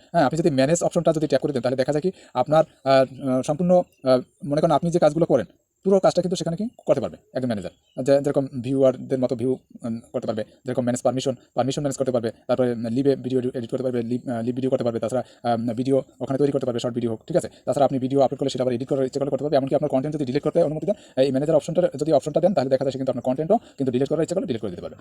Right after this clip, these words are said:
আর যদি আপনি চান যে না আমি এ সস-, এত সব কিছু তার সুযোগ সুবিধা ম্যানেজিং দায়িত্ব দেবো না, তাহলে নিচে যে অপশনটা রয়েছে সেটা হচ্ছে এডিটর।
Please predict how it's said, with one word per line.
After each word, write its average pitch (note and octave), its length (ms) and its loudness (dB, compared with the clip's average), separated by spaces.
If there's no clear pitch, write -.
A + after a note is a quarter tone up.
আর C3 100 -2
যদি E3+ 140 4
আপনি E3+ 140 2
চান D#3+ 140 6
যে C#3 80 2
না C#3 100 2
আমি C#3 160 -2
এ D3 140 2
সস-, C#3+ 260 -2
এত C#3+ 120 0
সব E3+ 120 0
কিছু E3+ 180 -4
তার D3+ 80 4
সুযোগ C#3 160 -2
সুবিধা D3+ 200 0
ম্যানেজিং C#3 240 2
দায়িত্ব C#3+ 180 0
দেবো B2+ 120 0
না, - 60 -8
তাহলে D#3 260 6
নিচে F3 200 2
যে G3+ 80 2
অপশনটা F#3+ 200 2
রয়েছে F3 140 2
সেটা D#3+ 140 0
হচ্ছে F3 160 0
এডিটর। C3 260 0